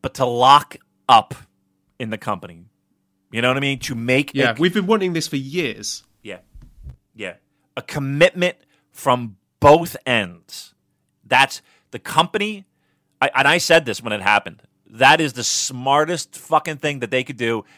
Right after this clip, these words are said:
Speaker 1: is not just show him, "Yes, we want you. Yes, there's, we c-," put it on paper. Lock him down, lock him down, lock him down, lock him down. That's, that's
Speaker 2: It's like, um, uh, five hundred Days of Summer, but if Summer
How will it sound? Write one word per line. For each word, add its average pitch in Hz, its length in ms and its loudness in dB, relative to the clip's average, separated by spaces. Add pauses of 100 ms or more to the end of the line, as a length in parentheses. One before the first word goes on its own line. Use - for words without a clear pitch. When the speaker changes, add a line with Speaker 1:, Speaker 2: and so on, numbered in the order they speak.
(160)
Speaker 1:
is 107 160 -6
not 127 320 2
just 190 500 -8
show 180 400 2
him, 175 380 -6 (280)
"Yes, 156 420 0
we 131 240 -10
want 160 260 -4
you. 165 240 -2
Yes, 156 480 0
there's, 135 260 -14
we 139 180 -12 (180)
c-," - 60 -12 (720)
put 170 180 0
it 170 60 0
on 165 140 2
paper. 117 380 -2 (560)
Lock 120 340 6
him 151 280 -8
down, 127 360 2
lock 110 360 2
him 135 160 -6
down, 120 460 0
lock 110 320 0
him 123 140 -10
down, 107 480 -6
lock 104 300 -2
him 101 100 -12
down. 87 300 -18 (400)
That's, - 260 -8
that's 117 300 0
Speaker 2:
It's 151 140 -8
like, 165 200 -2
um, 147 300 -4 (480)
uh, 139 340 -2
five 151 280 -2
hundred 127 260 -8
Days 127 220 -4
of 123 60 -8
Summer, 113 380 -4
but 117 300 -10
if 113 120 -12
Summer 113 480 -6